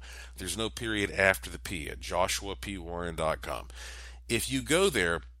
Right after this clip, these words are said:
you can click the link to the Curiosity Shop and buy all kinds of cool stuff that you won't find anywhere else on the internet.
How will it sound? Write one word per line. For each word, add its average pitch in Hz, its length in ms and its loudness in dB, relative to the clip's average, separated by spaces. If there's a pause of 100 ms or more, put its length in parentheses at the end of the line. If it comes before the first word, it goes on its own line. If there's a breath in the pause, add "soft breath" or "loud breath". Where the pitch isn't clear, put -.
(920)
you 147 160 -2
can 131 180 2
click 190 300 10
the 131 100 12
link 147 340 10
to 104 80 -4
the 98 100 -4
Curiosity 101 680 6
Shop - 460 0
and 85 80 -8
buy 92 180 10
all 101 160 8
kinds 95 340 0
of - 80 -10
cool 95 200 -8
stuff - 640 -2 (160)
that 190 100 -2
you 196 120 -4
won't 139 180 0
find 92 280 4
anywhere 90 380 0
else 85 300 2
on 85 80 -6
the 85 100 -4
internet. 69 360 -6